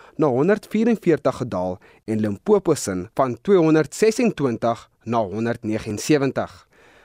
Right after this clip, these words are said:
In KwaZulu-Natal het sterftes vanaf tweehonderdvyfensewentig tot tweehonderdveertig gedaal.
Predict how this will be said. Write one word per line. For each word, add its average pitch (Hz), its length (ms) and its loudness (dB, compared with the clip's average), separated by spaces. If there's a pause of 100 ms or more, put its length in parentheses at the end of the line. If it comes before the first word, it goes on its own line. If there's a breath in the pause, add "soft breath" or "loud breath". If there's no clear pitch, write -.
In 127 180 -2
KwaZulu-Natal 123 840 0 (200 soft breath)
het 135 140 -6
sterftes 120 540 -2
vanaf 113 400 -4
tweehonderdvyfensewentig 127 1400 0 (200 soft breath)
tot 120 160 -2 (100)
tweehonderdveertig 127 1000 0
gedaal. 95 400 -6